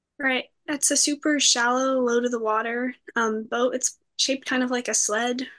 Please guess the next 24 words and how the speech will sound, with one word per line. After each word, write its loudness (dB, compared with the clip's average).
very 0
light 0
on 0
its 0
feet, -4
not -6
very -2
much -2
draft. -2
Um, 0
a -2
little 4
bit 2
more 4
on 4
the 2
delicate -2
side. 0
Um, -4
goes 0
super -2
well 0
downwind, 0
upwind -2